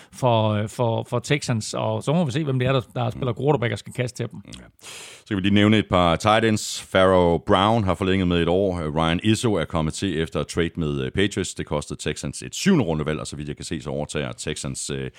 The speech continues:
Speaker 2: Izzos kontrakt, og det er ikke en, der slår bunden ud af økonomien. På den offensive linje, der har Nick Caserio sørme handlet lidt mere med sin gamle klub i, øh, New England. Offensive tackle Marcus Cannon,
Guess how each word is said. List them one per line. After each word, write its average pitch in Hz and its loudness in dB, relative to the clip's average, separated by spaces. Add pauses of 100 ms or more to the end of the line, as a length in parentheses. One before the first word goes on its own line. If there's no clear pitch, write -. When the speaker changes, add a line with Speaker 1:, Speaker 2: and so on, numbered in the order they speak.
(180)
Speaker 2:
Izzos 85 -2
kontrakt, 82 -6
og 69 -6
det 69 -6
er 69 -4 (100)
ikke 113 4
en, 76 -4
der 71 -6
slår 67 -6
bunden 69 -4
ud 82 -8
af 62 -10 (280)
økonomien. 78 -2 (500)
På 123 6
den 120 8
offensive 135 6
linje, 127 6
der 120 4
har 120 4
Nick 113 2
Caserio 120 4
sørme 110 2
handlet 107 2
lidt 98 -2
mere 110 2
med 104 2
sin 92 -6
gamle 98 2
klub 117 -2
i, 90 0
øh, 85 2
New 87 2
England. 117 0
Offensive 101 0
tackle 104 0
Marcus 92 -2
Cannon, 123 0